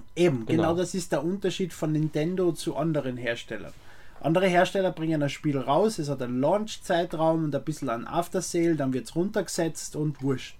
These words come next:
Speaker 1: ne? Und Nintendo bringt ein Spiel raus und das verkauft sich über mehrere Jahre durchgängig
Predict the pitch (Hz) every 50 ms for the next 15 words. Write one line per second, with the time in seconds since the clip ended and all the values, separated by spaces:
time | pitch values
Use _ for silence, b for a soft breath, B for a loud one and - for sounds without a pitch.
0 | - - - - 123 139 214 254 - - - - b b b b b b b b
1 | b b b b 147 151 151 156 165 165 160 - - 160 165 190 202 214 208 -
2 | 165 185 180 - - - - 139 131 - - - 160 175 165 - 127 123 135 180
3 | 220 220 - 156 143 - 143 - - - - - - - 160 165 160 - - -
4 | - - 117 - - - - - - 165 180 165 165 143 147 147 156 160 156 156
5 | 135 127 135 123 113 131 123 131 143 - 127 113 110 - - 170 170 165 - -
6 | - 143 143 147 143 127 113